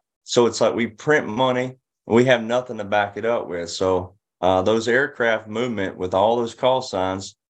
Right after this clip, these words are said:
um, are backing what Charlie said. He did say that Reno would be a hot spot.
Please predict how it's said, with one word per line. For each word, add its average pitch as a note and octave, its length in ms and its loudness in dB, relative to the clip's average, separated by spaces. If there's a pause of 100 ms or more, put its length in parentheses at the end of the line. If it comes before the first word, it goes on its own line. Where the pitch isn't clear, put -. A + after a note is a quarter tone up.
(120)
um, F2 420 0
are F#2 180 4
backing A#2+ 460 0
what C3 180 -6
Charlie C3 400 0
said. G#2 440 0
He F#2+ 100 -4
did A2 240 -2
say B2+ 320 2
that D#2+ 160 -6
Reno A#2 460 0
would G#2 100 -4
be G#2 120 0
a F#2+ 100 0
hot A#2+ 240 0
spot. C3+ 400 -2